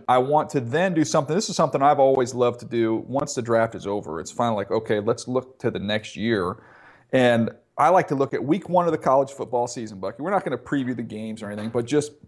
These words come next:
I got twelve games that just kinda, just to whet your appetite a little bit of what's to come in the college football season, week one. Uh, we'll touch on those. And then I also want to, uh,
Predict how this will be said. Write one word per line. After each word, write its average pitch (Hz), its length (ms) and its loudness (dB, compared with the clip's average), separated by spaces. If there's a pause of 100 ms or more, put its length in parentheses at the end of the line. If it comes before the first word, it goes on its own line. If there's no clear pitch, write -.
(220)
I 147 100 4
got 175 240 4
twelve 185 440 4
games 151 440 -4
that 131 160 -4
just 170 240 -2
kinda, 208 220 2
just 170 160 -6
to 202 80 2
whet 170 260 0
your 165 80 0
appetite 151 400 0
a - 20 -6
little 117 160 -2
bit 110 320 -4 (360)
of 120 160 2
what's 143 220 2
to 135 80 -8
come 147 240 0
in 131 40 -4
the 120 80 -4
college 127 300 2
football 123 260 0
season, 120 320 -4
week 131 240 -6
one. 120 300 -2 (360)
Uh, 127 120 6
we'll 135 140 4
touch 160 280 0
on 135 220 2
those. 139 300 4
And 143 100 -2
then 147 80 2
I 185 60 6
also 277 280 2
want 147 300 2
to, 147 320 0
uh, 127 240 6